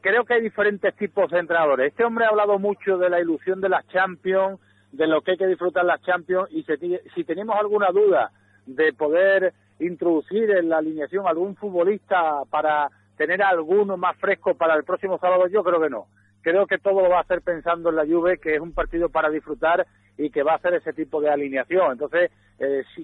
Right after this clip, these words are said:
igual que ayer tenía duda y pensábamos aquí que podía jugar Immobile, nos quedó bastante claro en, en el día de ayer y creo que toda la preocupación que tiene también va cargada de ilusión a ver si da, le da la vuelta en un estadio histórico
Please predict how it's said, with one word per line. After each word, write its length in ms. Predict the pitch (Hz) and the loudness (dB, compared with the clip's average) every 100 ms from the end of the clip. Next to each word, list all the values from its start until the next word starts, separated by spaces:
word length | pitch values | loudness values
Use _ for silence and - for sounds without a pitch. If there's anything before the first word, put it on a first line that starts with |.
| 151 | -6
igual 260 | 147 185 | 0 0
que 80 | 190 | 2
ayer 160 | 190 180 | 0 0
tenía 260 | 175 170 | -4 0
duda 180 | 202 269 | 2 2
y 40 | 208 | 0
pensábamos 560 | 151 135 175 220 226 175 | -4 -2 0 0 0 -2
aquí 220 | - 247 | -4 -6
que 100 | 214 | -4
podía 240 | 156 175 | -2 -4
jugar 240 | - 185 180 | 0 0 0
Immobile, 600 | 170 185 185 185 208 - _ _ | 0 0 2 2 -2 -4 _ _
nos 200 | 131 151 | -4 -4
quedó 200 | - 147 | 0 0
bastante 460 | 175 151 180 165 170 | 2 0 -2 -2 -4
claro 360 | 160 170 175 170 | 0 2 2 0
en, 260 | 170 160 147 - _ 147 | -2 -8 -14 -20 _ -6
en 180 | 165 170 | -4 -2
el 140 | 160 | -2
día 180 | 165 175 | 0 2
de 80 | 160 | 2
ayer 460 | 156 180 190 202 - | 2 2 2 2 -2
y 200 | 160 156 | -8 -8
creo 400 | - 160 196 220 | -4 0 2 0
que 260 | - 202 175 - _ _ | 0 0 0 -6 _ _
toda 240 | - 214 226 | -2 2 2
la 120 | 220 | 2
preocupación 680 | 220 190 196 190 208 208 185 | 0 -2 -2 -4 -2 -4 -2
que 140 | 185 | -2
tiene 400 | 190 202 214 220 _ _ | 0 -2 -4 -8 _ _
también 380 | 165 160 180 202 | -4 -2 0 0
va 80 | 202 | -2
cargada 360 | 202 208 196 202 | -2 -2 0 2
de 80 | 208 | 2
ilusión 360 | 190 214 220 | 0 0 0
a 60 | 202 | 0
ver 160 | 196 | 0
si 100 | 208 | -2
da, 320 | 196 208 202 190 | 0 2 4 4
le 180 | 170 | 4
da 120 | 170 208 | 2 2
la 80 | |
vuelta 320 | 202 214 214 220 | 2 0 2 -2
en 60 | |
un 120 | 208 | -2
estadio 320 | 202 - 202 185 | -4 -4 -2 -2
histórico 580 | - 202 208 214 233 | -2 -2 -2 0 0